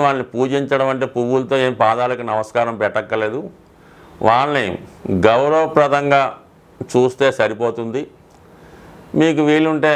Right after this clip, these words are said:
వారికి కావాల్సినటువంటి సదుపాయాలు చూస్తూ వారు మనసు కష్టపెట్టకుండా ఉంటే చాలు. ఏదో చ-, చదువుకొని మంచి మార్కులు తెచ్చుకోవడం, ఏదన్నా వాళ్ళు జాగ్రత్తగా వాళ్ళకి మనసు కట్టబెట్టకుండా చూస్తే సరిపోద్ది.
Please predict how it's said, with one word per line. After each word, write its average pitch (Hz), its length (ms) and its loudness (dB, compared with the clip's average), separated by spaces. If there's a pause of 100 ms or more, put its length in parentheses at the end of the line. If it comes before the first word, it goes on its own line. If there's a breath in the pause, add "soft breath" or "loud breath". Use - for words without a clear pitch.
(480)
వారికి 135 500 0 (100)
కావాల్సినటువంటి 127 800 0
సదుపాయాలు 127 720 0
చూస్తూ 113 300 -4 (520)
వారు 147 300 2 (160)
మనసు 147 340 0 (120)
కష్టపెట్టకుండా 151 880 -2 (120)
ఉంటే 135 180 -2 (100)
చాలు. 120 240 0 (280)
ఏదో 131 100 -10 (100)
చ-, 127 160 0
చదువుకొని 131 500 -2
మంచి 120 240 -4
మార్కులు 123 340 -2
తెచ్చుకోవడం, 117 400 -2 (1000 loud breath)
ఏదన్నా 147 280 4 (100)
వాళ్ళు 139 220 2 (960)
జాగ్రత్తగా 123 560 2
వాళ్ళకి 117 280 -2
మనసు 113 260 -2
కట్టబెట్టకుండా 113 600 -2
చూస్తే 104 260 -4
సరిపోద్ది. 104 440 0